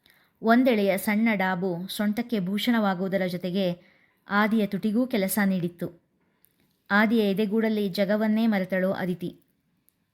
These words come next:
"ಆದಿ, ಅದಿತಿ ಕೂಡ ಒಳಗೆ ಇರ್ಬೇಕು ನೋಡು,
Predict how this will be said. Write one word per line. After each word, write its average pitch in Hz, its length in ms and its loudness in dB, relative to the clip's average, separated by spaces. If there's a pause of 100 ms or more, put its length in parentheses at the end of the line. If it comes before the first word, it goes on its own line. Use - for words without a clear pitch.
(540)
"ಆದಿ, 302 520 2 (460)
ಅದಿತಿ 247 340 0
ಕೂಡ 311 240 0
ಒಳಗೆ 247 340 4
ಇರ್ಬೇಕು 262 320 2
ನೋಡು, 262 520 2